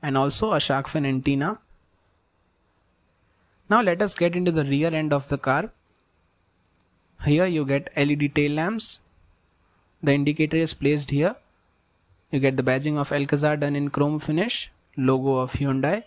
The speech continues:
rear wiper, rear defogger. You also get four reverse parking sensors with silver skid plate, a dual tip exhaust pipes,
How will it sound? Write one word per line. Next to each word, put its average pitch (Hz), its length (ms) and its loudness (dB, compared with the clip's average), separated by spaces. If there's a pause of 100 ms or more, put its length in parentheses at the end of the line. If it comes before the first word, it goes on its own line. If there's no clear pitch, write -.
(260)
rear 135 260 2
wiper, 151 540 0
rear 139 240 2
defogger. 131 560 0 (1300)
You 143 140 4
also 151 280 0
get 165 220 -2
four 180 280 0
reverse 151 440 -2
parking 147 340 -2
sensors 156 580 -2
with 147 160 0
silver 147 360 0
skid - 280 -6
plate, 160 320 0 (1080)
a 135 100 0
dual 160 300 2
tip 160 260 -2
exhaust 143 540 -2
pipes, 160 440 -6